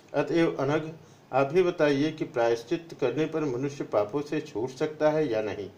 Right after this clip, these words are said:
यदि नहीं, तब तो धर्मशास्त्र के प्रणेता याज्ञवल्क्यादि मुनियों के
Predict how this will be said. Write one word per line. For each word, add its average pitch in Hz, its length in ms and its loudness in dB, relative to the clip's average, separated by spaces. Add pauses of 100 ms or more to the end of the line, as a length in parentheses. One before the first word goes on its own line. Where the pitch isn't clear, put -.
(400)
यदि 143 260 2
नहीं, 156 380 0 (360)
तब 170 80 6
तो 170 200 0
धर्मशास्त्र 156 680 0
के 151 140 -2
प्रणेता 139 540 2
याज्ञवल्क्यादि 139 960 2
मुनियों 131 400 0
के 95 260 -4